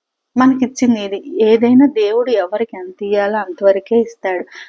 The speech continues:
మనం దానికి సరైన మార్గంలో నడిచినప్పుడే మనం అందరం సంపూర్ణంగా, పరిపూర్ణంగా జీవితాన్ని సాగిస్తామండి. ఎప్పుడైతే అత్యాశకు పోయి మనం ఎక్కువ ఇదవుతామో, అప్పుడు మనకి వేసే ప్రతి ఒక్క బాట ముళ్ళబాటగానే మిగిలిపోయిద్ది.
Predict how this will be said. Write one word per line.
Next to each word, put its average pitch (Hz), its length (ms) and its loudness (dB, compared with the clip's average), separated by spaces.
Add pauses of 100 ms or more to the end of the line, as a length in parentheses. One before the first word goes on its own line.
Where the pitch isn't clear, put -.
(140)
మనం 233 280 4
దానికి 226 340 0
సరైన 220 460 4
మార్గంలో 226 640 -4
నడిచినప్పుడే 208 840 -2 (460)
మనం 226 160 0
అందరం 226 440 4
సంపూర్ణంగా, 226 840 -2
పరిపూర్ణంగా 208 800 -2
జీవితాన్ని 202 520 -4
సాగిస్తామండి. 185 920 -6 (440)
ఎప్పుడైతే 285 560 2
అత్యాశకు 240 600 -2
పోయి 196 420 -2 (1040)
మనం 220 240 0
ఎక్కువ 220 360 0 (640)
ఇదవుతామో, 220 640 0 (560)
అప్పుడు 233 200 -2
మనకి 220 340 -4
వేసే 226 260 2
ప్రతి 240 420 -2
ఒక్క 233 260 0
బాట 208 360 0
ముళ్ళబాటగానే 240 880 2
మిగిలిపోయిద్ది. 214 800 -4